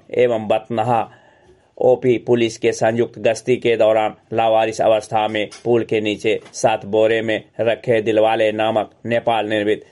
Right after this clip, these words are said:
शराब को सूचना के आधार पर जब्त कर लिया। मिली जानकारी के अनुसार जब्त शराब तस्करों के द्वारा नेपाल से लाकर भारतीय क्षेत्र में इकट्ठा कर बड़े वाहनों की मदद से भारतीय क्षेत्र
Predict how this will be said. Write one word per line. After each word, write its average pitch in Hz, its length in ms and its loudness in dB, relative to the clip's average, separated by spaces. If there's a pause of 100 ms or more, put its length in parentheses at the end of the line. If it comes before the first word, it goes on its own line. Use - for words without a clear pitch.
शराब 104 440 0
को 104 200 0 (580)
सूचना 120 440 0
के 110 180 -2
आधार 104 420 -2
पर 104 280 0 (260)
जब्त 113 460 -4
कर 104 180 0
लिया। 107 300 -4 (300)
मिली 110 220 0
जानकारी 113 540 -2
के 135 100 0
अनुसार 135 480 -2 (200)
जब्त 123 320 -2
शराब 113 440 0 (200)
तस्करों 120 400 0
के 107 200 -2
द्वारा 110 380 2 (260)
नेपाल 113 420 0
से 104 160 0
लाकर 110 460 0 (200)
भारतीय 110 500 -2
क्षेत्र 127 320 -2
में 147 240 0 (160)
इकट्ठा 113 480 -2 (380)
कर 117 220 2 (160)
बड़े 113 320 2
वाहनों 110 440 0
की 110 160 -4
मदद 107 320 0
से 151 240 2 (300)
भारतीय 110 340 0
क्षेत्र 127 240 -2